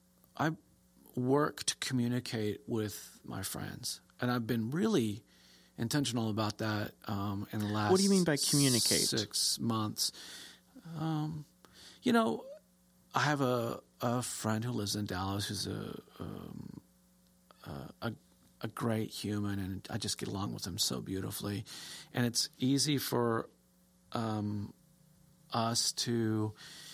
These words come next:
Speaker 1: I just lost touch with him for
Speaker 2: Yeah.
Speaker 1: a while, and, you know, and he doesn't hold any grudges, and neither do I. You know, we just lost touch
Speaker 2: Yeah.
Speaker 1: about it. But, like, um, now I make certain, like, almost on a weekly basis, if it's possible, we're,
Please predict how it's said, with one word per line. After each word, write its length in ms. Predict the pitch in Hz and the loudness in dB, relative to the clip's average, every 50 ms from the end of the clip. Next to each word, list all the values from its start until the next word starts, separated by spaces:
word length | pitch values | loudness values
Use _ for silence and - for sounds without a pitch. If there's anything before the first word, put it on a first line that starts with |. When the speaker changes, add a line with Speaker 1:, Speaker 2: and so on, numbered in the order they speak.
| - - - - - - - - - - - - - | -16 -18 -18 -20 -20 -20 -20 -20 -20 -20 -20 -14 -2
Speaker 1:
I 140 | - - 185 | 2 2 4
just 220 | 185 - 190 - - | 4 4 4 6 6
lost 200 | 170 143 135 - | 6 4 4 4
touch 200 | - 135 131 - | 2 0 2 2
with 120 | 127 107 | 0 0
him 300 | - 110 104 101 98 98 - - - | 2 2 0 0 -2 -4 -6 -10 -8
for 140 | - - 113 | -2 2 2
Speaker 2:
Yeah. 80 | 117 110 | 4 4
Speaker 1:
a 20 | 107 | 4
while, 380 | 107 107 107 107 104 104 104 | 2 2 0 0 0 -2 -2
and, 200 | 104 110 131 - - | -2 -2 -4 -4 -2
you 120 | - 139 127 | -2 -2 0
know, 400 | 110 101 98 101 107 113 - - - | 0 -2 -2 -2 -4 -4 -6 -6 -4
and 240 | 123 120 120 107 - | -4 -4 -2 -4 -2
he 160 | 120 139 147 | 0 2 2
doesn't 240 | 143 139 123 127 - | 2 2 0 0 0
hold 220 | 127 127 123 117 | 0 0 0 2
any 160 | 117 113 113 | 2 0 0
grudges, 420 | 110 110 101 104 107 127 147 147 170 | -2 -2 -4 -2 -2 -2 0 0 2
and 140 | 165 147 | 2 4
neither 220 | 139 127 123 120 127 | 4 2 2 2 0
do 160 | 120 127 127 | 0 0 0
I. 320 | 127 156 185 190 147 117 107 104 | 2 2 2 0 0 -2 -2 -4
You 120 | 107 101 | -6 -6
know, 100 | 98 98 | -4 -2
we 120 | 107 120 | -2 -2
just 220 | 117 120 117 - - | -2 -2 -4 -4 -4
lost 300 | 123 117 110 110 - - | -4 -4 -4 -4 -4 -4
touch 480 | - - 120 123 127 139 - - - - - - - - | -4 -4 -4 -4 -4 -4 -8 -10 -10 -12 -16 -20 -8 -4
Speaker 2:
Yeah. 140 | 123 123 120 117 - - - | -2 -2 -2 -4 -8 -12 -12
Speaker 1:
about 340 | - 110 - 92 92 95 98 | -10 -8 -6 -4 -4 -4 -4
it. 180 | 104 - - - | -6 -6 -8 -10
But, 220 | - - - - - | -10 -10 -10 -10 -10
like, 440 | - 113 101 101 - - - - - _ - - - - - - - - - - | -8 -6 -6 -6 -6 -6 -10 -14 -20 _ -20 -20 -20 -20 -20 -20 -20 -20 -12 -10
um, 360 | 127 117 123 123 110 - - - | -6 -6 -4 -4 -6 -6 -8 -4
now 360 | - 131 131 139 139 135 127 117 | -2 0 2 2 2 2 2 2
I 60 | 117 113 | 2 2
make 260 | 113 113 104 - - | 2 0 0 0 0
certain, 500 | - - 113 113 107 - 120 113 110 104 | 0 2 0 0 0 0 0 0 0 0
like, 260 | 101 104 98 95 - - | -2 -2 -4 -4 -4 -4
almost 320 | - 156 175 175 151 - 110 | -2 -2 0 0 0 -2 -2
on 80 | 98 | -4
a 60 | 92 | -4
weekly 400 | 92 87 92 95 - - 76 78 | -4 -4 -6 -6 -6 -6 -6 -6
basis, 560 | 71 - 71 78 85 - - - 80 - - - | -6 -6 -6 -4 -2 -2 -2 0 0 -2 -2 -4
if 140 | 90 - | -4 -6
it's 120 | - - - | -8 -8 -8
possible, 580 | - - - 104 104 - - - - 90 87 - | -8 -8 -8 -6 -4 -4 -4 -6 -6 -8 -8 -6
we're, 260 | - 107 113 123 - | -4 -4 -4 -4 -6